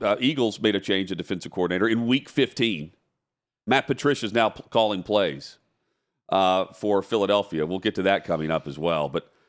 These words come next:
that's a big change for a team that's on the path to, uh, another Super Bowl appearance, potentially. And Jalen Hurts is questionable going into, uh, the game this evening.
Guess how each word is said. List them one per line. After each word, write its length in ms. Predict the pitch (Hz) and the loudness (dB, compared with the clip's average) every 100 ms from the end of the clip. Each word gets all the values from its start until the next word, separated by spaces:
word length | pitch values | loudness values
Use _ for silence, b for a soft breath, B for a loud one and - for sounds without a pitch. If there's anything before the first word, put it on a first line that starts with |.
| _ | _
that's 140 | 110 208 | 0 0
a 40 | |
big 260 | 131 151 135 | 0 -2 0
change 440 | 147 147 127 101 | 0 2 0 -2
for 140 | 117 | 0
a 40 | 107 | 0
team 320 | - 120 117 | 0 -2 0
that's 420 | 101 92 - - - _ _ _ _ _ - | -2 -4 -10 -14 -18 _ _ _ _ _ 0
on 160 | 127 | 2
the 80 | 123 | 0
path 680 | - 143 131 104 - - _ _ _ _ _ _ _ _ - | -2 0 2 0 -6 -20 _ _ _ _ _ _ _ _ -6
to, 500 | 127 123 120 117 113 | 0 2 2 0 0
uh, 140 | 104 104 | 2 2
another 280 | 107 120 107 | 2 0 -2
Super 260 | - 131 117 | -4 -4 0
Bowl 220 | 117 101 | 2 0
appearance, 640 | 90 135 143 104 - - | -2 0 0 0 -6 -14
potentially. 580 | - 95 95 82 78 55 _ _ _ _ _ - | -8 -6 -4 -8 -8 -14 _ _ _ _ _ -4
And 400 | 104 107 104 90 | -2 -2 -4 -2
Jalen 280 | 101 107 107 | 0 0 0
Hurts 220 | 113 - | -2 -2
is 80 | 110 | -6
questionable 520 | 127 127 - - - _ _ _ _ - | -2 -2 -2 -12 -14 _ _ _ _ -4
going 200 | 92 95 | -2 -2
into, 360 | 95 107 95 | -4 -2 -2
uh, 60 | 92 | -2
the 80 | 87 | -2
game 220 | 98 98 | -4 -4
this 160 | 80 | -6
evening. 260 | - 62 - | -10 -14 -18